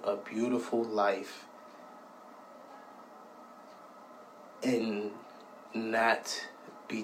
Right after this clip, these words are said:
taken prematurely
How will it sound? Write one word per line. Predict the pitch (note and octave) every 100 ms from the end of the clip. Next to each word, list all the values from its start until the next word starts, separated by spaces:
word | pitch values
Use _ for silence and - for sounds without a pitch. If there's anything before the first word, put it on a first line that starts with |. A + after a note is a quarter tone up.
| -
taken | - C3 A#2 G2+ F#2+ - - - - - - - - - - - - - - - - - - - -
prematurely | - D#3+ C3+ B2 B2 - B2 A2 G#2